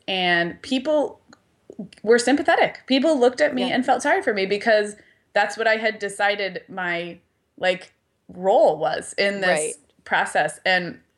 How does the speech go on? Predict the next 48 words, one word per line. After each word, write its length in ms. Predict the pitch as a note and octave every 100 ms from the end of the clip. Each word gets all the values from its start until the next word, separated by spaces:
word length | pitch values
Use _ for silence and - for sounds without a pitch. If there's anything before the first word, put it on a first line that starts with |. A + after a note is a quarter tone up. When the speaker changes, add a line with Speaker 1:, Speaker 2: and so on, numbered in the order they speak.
| _ _ - _
Speaker 1:
what, 240 | G3 F#3+ - _ _ _
what 260 | F#3+ F#3
I 140 | F3+ B3
changed 260 | B3+ G#3+
my 100 | F#3
mind 200 | F3 E3+
about 200 | E3+ D#3+
specifically 640 | - - F3+ A3+ G3+ F3+ E3+
with 200 | D#3 D#3+
that 180 | D#3 -
whole 180 | D#3+
swim 260 | D#3 - E3
lesson 360 | D3+ D#3 D3 C#3+
commute 340 | - D3 - - - - - -
was 320 | G3+ G3 F#3+
that, 300 | G3+ F3 -
like, 280 | G3+ F3+ -
that's, 320 | F3+ A3 C4+ -
we're 160 | A#3 D#4
doing 360 | C4 D#4+ D4
this 180 | A#3+ G#3
twice 300 | - G3+ G3+
a 40 | G3+
week. 300 | F3 - -
It 120 | G3
takes 300 | G3 A3+ A3
us 380 | G3 F#3+ - - _ -
eight 240 | F#3 G#3
minutes 360 | G3 F3 - -
to 80 | F#3
get 180 | F#3 -
<laughs> 20 |
from 180 | - A3+
the 60 | G#3
car 420 | B3 E3+ F3 A3
Speaker 2:
Right. 320 | G#3 A3 A3+ A3+
Speaker 1:
to 60 |
the 60 | A#3
Speaker 2:
Yes. 180 | G3+ -
Speaker 1:
pool. 100 | -
Speaker 2:
Oh, 20 |
yeah. 120 | A3 D#3+
I 60 |
remember 260 | E3+ D#3 C#3
this. 280 | C#3+ - -
Yeah. 300 | F#3+ G#3+ G3+
Speaker 1:
Um, 80 | F3+
Speaker 2:
Yes. 320 | C#3 C#3+ -